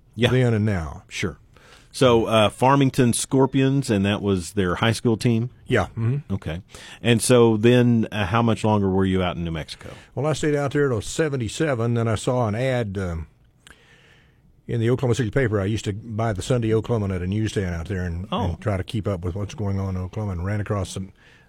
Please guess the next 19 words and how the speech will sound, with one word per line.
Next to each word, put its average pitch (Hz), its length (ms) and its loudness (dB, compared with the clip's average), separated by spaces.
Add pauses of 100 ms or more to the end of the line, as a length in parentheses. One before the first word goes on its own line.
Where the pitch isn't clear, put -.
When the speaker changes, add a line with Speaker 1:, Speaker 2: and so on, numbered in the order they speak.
(260)
Speaker 2:
Well, 120 420 4 (580)
uh, 101 340 -8
about 135 280 -2
three 165 180 2
years 139 240 2
prior, 143 520 0
the 101 100 -4
ra-, 110 180 0
the 113 240 -6
radio 127 280 0
station 104 300 -2
here 117 140 2
had 107 80 0
ran 117 220 2
an 104 80 0
ad 107 260 -2
for 101 140 -2
a 104 40 0
newsman. 117 720 -4